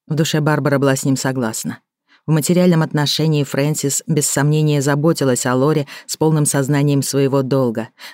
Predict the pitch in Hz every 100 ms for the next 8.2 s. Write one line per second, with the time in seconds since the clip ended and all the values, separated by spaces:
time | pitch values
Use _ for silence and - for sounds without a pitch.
0 | - 175 175 170 175 156 151 156 160 156
1 | 127 120 123 135 147 127 - 135 127 131
2 | 127 123 127 123 113 113 113 - _ _
3 | _ - 123 120 110 143 143 135 139 -
4 | _ - 139 - 135 120 - - - _
5 | _ _ _ _ _ - 175 175 175 165
6 | 156 156 - 156 151 151 123 131 127 131
7 | - 139 143 135 131 - 143 113 - 107
8 | -